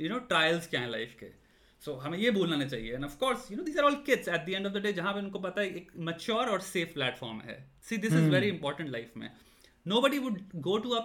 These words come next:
Speaker 1: place जहाँ पे they don't trust
Speaker 2: हम्म।
Speaker 1: कि उनकी रियलिटी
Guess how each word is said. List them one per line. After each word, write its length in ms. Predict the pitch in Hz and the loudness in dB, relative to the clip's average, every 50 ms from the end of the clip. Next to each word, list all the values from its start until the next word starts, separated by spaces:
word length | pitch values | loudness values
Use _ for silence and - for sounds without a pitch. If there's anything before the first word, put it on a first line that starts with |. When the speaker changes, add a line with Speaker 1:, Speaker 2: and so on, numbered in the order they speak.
| 226 190 | -2 -4
Speaker 1:
place 180 | 185 190 208 | 0 0 0
जहाँ 220 | 214 147 160 160 175 | 0 0 -4 -4 -4
पे 220 | 170 214 208 175 | -4 -4 -4 -2
they 180 | 156 165 180 208 | -2 -2 0 0
don't 160 | 202 202 - - | -2 -2 -2 0
trust 400 | 180 156 143 - - - - - _ _ _ _ _ _ _ _ _ _ _ _ _ _ _ _ _ _ - | 0 0 0 -2 -8 -14 -18 -20 _ _ _ _ _ _ _ _ _ _ _ _ _ _ _ _ _ _ -2
Speaker 2:
हम्म। 200 | 160 156 147 131 | -2 0 0 2
Speaker 1:
कि 100 | 160 226 | 4 4
उनकी 200 | 220 214 240 240 | 4 6 4 4
रियलिटी 640 | 185 175 175 170 170 180 180 - 226 247 254 - | 4 4 4 4 2 2 0 -2 -4 -4 -6 -8